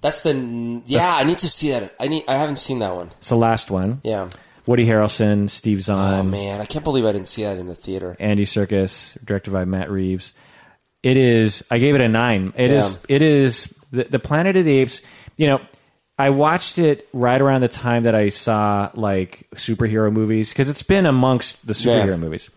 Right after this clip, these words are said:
Speaker 2: And
Speaker 1: That's
Speaker 2: I
Speaker 1: in fact why I didn't watch it. It came right at the same time as some other big
Speaker 2: Right.
Speaker 1: movie, and I had to pick and choose.
Speaker 2: Right. So, you know, it's been, I think, four movies, if I'm not mistaken.
Speaker 1: Yeah.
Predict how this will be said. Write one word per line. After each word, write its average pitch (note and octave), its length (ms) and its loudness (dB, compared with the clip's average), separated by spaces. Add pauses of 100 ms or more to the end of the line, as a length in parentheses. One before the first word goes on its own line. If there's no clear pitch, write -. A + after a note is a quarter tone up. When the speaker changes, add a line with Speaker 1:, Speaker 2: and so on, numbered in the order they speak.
(580)
Speaker 2:
And D#3+ 100 2
Speaker 1:
That's F#3 160 2
Speaker 2:
I G#3 60 0
Speaker 1:
in F3 60 -8
fact D3+ 200 0
why B2+ 160 2
I A2 60 2
didn't D3 380 0
watch A2+ 240 0
it. A2 180 -6
It A#2 100 -8
came D3 360 -2
right C#3+ 260 2
at D#3+ 120 -2
the D3 60 -4
same A#2 220 -2
time G#2 400 -2 (400)
as A#2+ 120 0
some B2 220 2
other B2+ 220 2
big A#2 300 0
Speaker 2:
Right. B2 220 2
Speaker 1:
movie, F#2 220 -2 (380)
and A#2 140 0
I A#2 80 2
had A2+ 220 -2
to - 60 0
pick - 200 -4
and G2+ 100 -6
choose. F#2+ 420 -2
Speaker 2:
Right. B2 220 2 (300)
So, C3+ 480 2 (100)
you C3+ 140 4
know, G#2+ 260 4 (300)
it's - 240 -2
been, C#3 480 2
I A#2+ 100 4
think, C#3 220 -2
four C3 400 0
movies, F2+ 480 0
if F#2+ 100 -8
I'm F#2+ 80 0
not F#2+ 160 -4
mistaken. G#2+ 280 -2
Speaker 1:
Yeah. F2+ 220 0